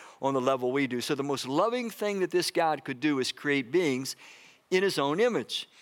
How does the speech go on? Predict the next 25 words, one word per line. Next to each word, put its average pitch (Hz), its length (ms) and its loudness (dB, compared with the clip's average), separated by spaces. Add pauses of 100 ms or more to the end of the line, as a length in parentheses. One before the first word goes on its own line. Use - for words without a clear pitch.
(340)
And 165 100 0
so 214 160 2
he 185 140 2
created 214 480 2
humans 196 580 -2
in 180 140 -2
his 175 120 2
own 196 220 2
image, 220 300 2
and 190 120 0
yet 190 140 0 (160)
the 170 80 -6
scripture 226 340 0
says 190 260 2
that 170 200 0
God's 208 540 0
image 156 580 0 (640)
is 156 200 2
that 143 320 2
of 139 180 0
a 185 60 0
servant. 226 600 2
Jesus 196 420 0
said 156 320 4
that 147 200 4